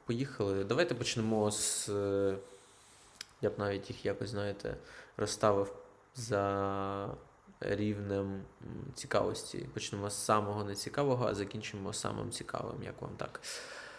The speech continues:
Така ідея. Е, взагалі, е, хочу вас, е, теж вам нагадати, якщо ви вже це дивитесь, якщо вам подобається це, е, так зване шоу, цей формат, е, тож, е, поставте лайк, підпишіться,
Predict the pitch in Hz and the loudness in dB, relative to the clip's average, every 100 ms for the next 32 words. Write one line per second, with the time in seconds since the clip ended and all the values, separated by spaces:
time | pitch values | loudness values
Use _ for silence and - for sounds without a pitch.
0 | - - - - - 104 101 98 98 - | -16 -18 -8 0 4 6 8 8 8 2
1 | - 104 101 107 127 175 208 190 107 87 | 4 4 4 4 4 4 6 6 6 6
2 | 113 110 107 107 - - - - - - | 6 6 2 -4 -10 -20 -20 -20 -20 -20
3 | - - 123 - 117 117 - - 110 104 | -20 -4 -2 2 4 4 4 2 6 6
4 | 104 101 98 98 98 98 98 110 - 101 | 6 4 4 4 4 2 0 -2 0 -2
5 | 110 123 123 101 - 104 98 98 101 - | 4 6 6 2 2 2 2 0 -2 -2
6 | 101 104 135 117 101 98 95 90 101 92 | -4 2 4 2 0 -2 -2 -2 -2 -2
7 | 92 - 98 95 92 92 - - - 113 | -4 -2 0 2 0 -2 -4 -4 0 2
8 | 104 104 - - - - - 98 98 92 | 0 -2 -10 -14 -16 -18 -6 0 2 2
9 | 92 - 98 101 98 92 95 104 101 - | -2 -2 -2 0 0 0 -2 -4 -4 4
10 | 123 117 113 - - - 104 104 110 113 | 8 8 6 0 -4 0 2 4 4 4
11 | - - 98 98 98 - - - - - | 0 -4 0 0 0 -4 -4 -2 -2 0
12 | 98 95 98 - 101 98 - 104 123 123 | 0 0 -2 0 0 0 0 2 4 2
13 | 123 - - - - 131 123 - 107 107 | 0 -8 -10 -4 0 2 2 4 6 6